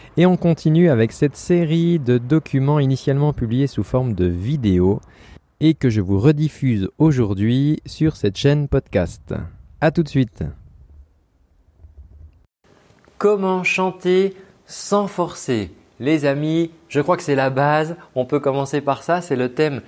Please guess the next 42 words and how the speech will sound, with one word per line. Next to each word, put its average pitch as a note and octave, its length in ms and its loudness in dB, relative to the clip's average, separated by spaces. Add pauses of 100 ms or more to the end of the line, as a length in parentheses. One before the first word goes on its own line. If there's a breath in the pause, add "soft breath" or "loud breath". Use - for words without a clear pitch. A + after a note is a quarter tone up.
(140 loud breath)
de A#2+ 100 2
cette D#3 220 0
vidéo D#3 580 2 (300 loud breath)
et E3 280 2
je B2 120 -8
vous C#3+ 60 -6
propose, D#3 440 -2 (220 loud breath)
bah, A#2+ 160 0
de A2+ 160 -4
voir B2+ 240 -2
ensemble D3 360 -4
ce - 120 -16
que A#2+ 80 -4
l'on C3 180 -4
peut A#2 180 -8
faire B2+ 280 -4
pour - 180 -14
chanter C3+ 460 -4 (240 loud breath)
sans F3 260 0
forcer. D3 540 -2 (260 loud breath)
Moi, F#3 240 2
c'est E3+ 200 0
Antoine, F3+ 540 2
je D#3 80 -6
suis C#3+ 380 -4
coach F#3 320 0
vocal D3+ 640 2
et D#3+ 280 2 (220 loud breath)
je C3 120 -2
publie D3+ 320 -4
plusieurs F3 300 -2
fois C#3+ 140 -2
par B2+ 140 -6
semaine B2+ 460 -2 (140)
des C3+ 200 0
vidéos, C3 500 2
des C3 160 0
conseils, B2 480 -4
des G#2+ 140 -4
tutos, C#3 360 -2
des A2 200 0
astuces D3 440 -2